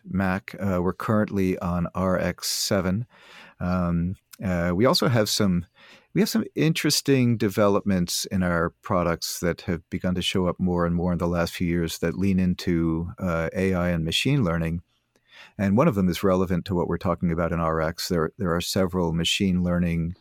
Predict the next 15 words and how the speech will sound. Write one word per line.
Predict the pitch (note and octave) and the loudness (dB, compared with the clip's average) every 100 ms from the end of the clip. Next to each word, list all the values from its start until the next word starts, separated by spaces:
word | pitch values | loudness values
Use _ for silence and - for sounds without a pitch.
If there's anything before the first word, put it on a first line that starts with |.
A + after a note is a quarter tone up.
| - | -12
driven | F2+ F#2 G2 F2+ E2+ D#2 _ - - - | -2 2 2 2 -2 -4 _ -20 -20 -20
features, | - - A#2+ - E2 E2+ | -8 0 0 0 -2 -2
but | - | -2
one | G2 A2 | 0 0
of | G2+ | 0
them | F2 | 0
is | E2 | 0
something | F2 F2+ | -2 -2
called | E2 D#2+ D2+ | -2 -4 -2
dialogue | F2 F2+ F2 D#2 - | 0 2 2 0 -2
isolate. | F#2 G2 D#2+ D2+ D2+ - _ _ _ _ - - - _ _ - | -4 -4 -4 -4 -6 -10 _ _ _ _ -20 -20 -20 _ _ -2
And | F#2+ A#2+ | 0 2
in | G2+ | 2
the | |
past, | E2+ C3 B2 E2+ - - | 0 2 2 0 -4 -10